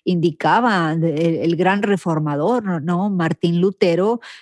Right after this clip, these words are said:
de discernir en nuestro propio espíritu y de leer nosotros mismos la Biblia y permitir que ese Espíritu Santo que habita en nosotros,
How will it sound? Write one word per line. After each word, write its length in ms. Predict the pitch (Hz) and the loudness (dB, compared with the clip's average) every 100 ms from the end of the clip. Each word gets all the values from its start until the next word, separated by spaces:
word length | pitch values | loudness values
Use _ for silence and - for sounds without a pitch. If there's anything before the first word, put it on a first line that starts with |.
| _ _ | _ _
de 380 | 240 294 214 190 | -14 -8 -2 0
discernir 800 | 170 156 170 165 214 302 262 190 185 | 0 -2 -2 0 0 0 0 -6 -6
en 100 | 160 | -4
nuestro 340 | 160 - 165 | -4 -4 -4
propio 360 | 190 196 196 220 | 0 0 0 -2
espíritu 500 | - 208 208 208 233 | 0 -2 0 0 2
y 60 | |
de 100 | 190 | 2
leer 480 | 160 156 160 233 247 | 0 0 2 2 0
nosotros 640 | 208 175 190 - 185 196 | -2 -2 -4 -4 -4 -4
mismos 380 | 190 180 196 208 | -2 0 0 0
la 100 | 190 | 0
Biblia 320 | 175 175 180 | 2 0 0
y 60 | 208 | 0
permitir 640 | 196 185 175 156 220 254 | 0 0 0 -2 -2 0
que 180 | 240 185 | 0 0
ese 160 | 175 208 | 0 -2
Espíritu 560 | 185 - 202 214 233 | -2 -2 0 0 -2
Santo 440 | 202 214 185 165 151 | -2 -2 -2 -4 -4
que 120 | 170 | -2
habita 300 | 156 156 180 | 0 0 -2
en 80 | 180 | 0
nosotros, 720 | 202 185 180 156 190 220 - | -2 -2 -2 0 -2 -2 -6